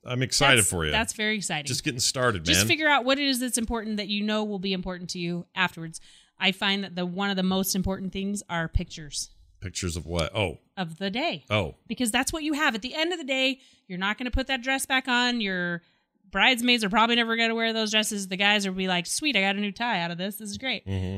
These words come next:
Speaker 2: Whatever it is that you do, your pictures and the two of you are all that's left at the end.
Speaker 1: Yeah. Pictures
Speaker 2: Mm-hmm.
Speaker 1: and video.
Speaker 2: Pictures and
Speaker 1: And you got
Speaker 2: video.
Speaker 1: no excuse. You live in a, a time where you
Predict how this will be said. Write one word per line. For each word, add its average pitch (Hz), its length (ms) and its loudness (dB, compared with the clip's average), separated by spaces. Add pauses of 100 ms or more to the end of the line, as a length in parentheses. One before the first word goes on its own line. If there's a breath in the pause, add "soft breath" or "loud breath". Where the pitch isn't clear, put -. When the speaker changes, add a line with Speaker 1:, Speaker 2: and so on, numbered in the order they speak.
Speaker 2:
Whatever 285 400 2
it 254 80 2
is 254 220 2
that 220 100 -4
you 202 320 -4
do, 180 480 0 (840)
your 190 160 -2
pictures 330 680 -2 (420)
and 190 160 0
the 180 60 -2
two 233 220 -2
of 214 100 -2
you 190 200 0
are 170 80 -4
all 175 200 0
that's 170 160 -6
left 160 220 -6
at 156 80 -18
the 160 160 -8
end. 95 260 -12 (100)
Speaker 1:
Yeah. 85 180 -2 (1200)
Pictures 156 260 0
Speaker 2:
Mm-hmm. 165 80 -2
Speaker 1:
and 135 60 -4
video. 101 360 -2 (220)
Speaker 2:
Pictures 202 340 -8
and 196 60 -4
Speaker 1:
And 185 60 4
you 123 60 6
got 139 100 6
Speaker 2:
video. 143 140 2
Speaker 1:
no 147 40 4
excuse. 139 420 4
You 123 60 0
live 127 140 2
in 123 220 0
a, 117 160 0
a 113 40 2
time 127 340 2
where - 80 4
you 214 40 8